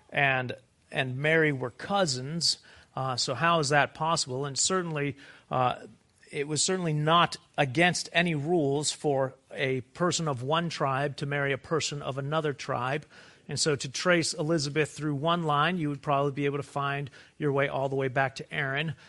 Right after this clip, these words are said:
But somewhere in her line, uh, a person from the tribe of Judah, it seems, married in. So, uh, Elizabeth and Mary are cousins. They're related in a s-, in some way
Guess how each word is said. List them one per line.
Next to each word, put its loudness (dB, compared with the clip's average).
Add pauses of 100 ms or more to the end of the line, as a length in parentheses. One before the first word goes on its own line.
(200)
But -4
somewhere 2
in -2
her 0
line, -2 (260)
uh, 4
a -20
person -2
from -4
the -4
tribe 0
of -4
Judah, -2
it -6
seems, -6
married -4
in. -8
So, 0 (320)
uh, 0
Elizabeth 0
and -4
Mary -2
are -6
cousins. -8
They're -4
related -2
in -6
a -6
s-, -6
in -6
some -4
way -2